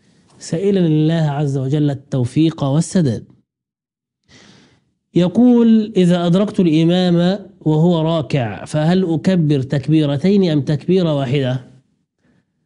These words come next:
كبر تكبيرتين. أما التكبيرة الأولى فتكبيرة الإحرام دخولك الصلاة،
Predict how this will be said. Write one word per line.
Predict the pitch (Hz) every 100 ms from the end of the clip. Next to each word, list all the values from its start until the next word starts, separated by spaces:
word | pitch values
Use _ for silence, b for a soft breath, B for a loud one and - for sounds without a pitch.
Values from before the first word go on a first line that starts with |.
| _ _
كبر | - 254 240 233
تكبيرتين. | 190 - 208 202 - 160 151 175 147 147 156 117 92 - - _ _ _ _ _ _ _ 208
أما | 247 220
التكبيرة | 196 185 196 226 208 180
الأولى | 175 208 226 220 240 254
فتكبيرة | 180 160 135 170 226 202 190
الإحرام | 151 - 160 156 139 117 110 123
دخولك | 151 - 254 214 -
الصلاة، | 139 - 123 92